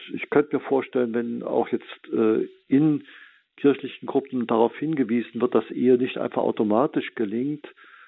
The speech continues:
und, sondern dass man was dafür tun muss und auch was dafür tun kann.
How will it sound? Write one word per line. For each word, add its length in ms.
und, 500
sondern 280
dass 80
man 100
was 120
dafür 340
tun 280
muss 180
und 140
auch 120
was 140
dafür 340
tun 320
kann. 420